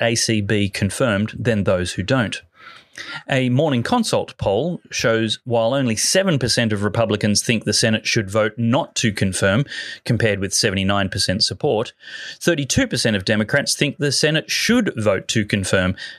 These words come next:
compared with only forty-eight percent opposition. Even the left-leaning American Bar Association gave A C B its highest review rating as a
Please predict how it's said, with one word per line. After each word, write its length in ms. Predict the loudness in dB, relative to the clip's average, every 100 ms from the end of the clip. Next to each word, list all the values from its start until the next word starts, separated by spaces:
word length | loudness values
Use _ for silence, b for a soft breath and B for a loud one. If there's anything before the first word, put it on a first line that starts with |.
| B -4
compared 320 | 0 0 0
with 140 | 0
only 220 | 2 0
forty-eight 520 | 0 0 0 0 -2 -2
percent 280 | 0 0 0
opposition. 600 | -2 0 0 0 -2 -6 _ _ -20 B B B -4
Even 260 | 0 2 2
the 100 | 2
left-leaning 840 | 2 2 0 0 2 2 2 2
American 540 | 2 2 2 0 -2 -2
Bar 280 | 0 0
Association 840 | -2 -2 -2 -2 0 0 2 0 0
gave 340 | 2 0 0 -2
A 120 | 0 0
C 260 | 0 0
B 300 | 2 2 2
its 200 | 0 -2
highest 500 | -2 -2 0 0 -2
review 500 | 0 2 2 2 2
rating 380 | 2 2 0 -2
as 180 | -2 2
a 200 | 0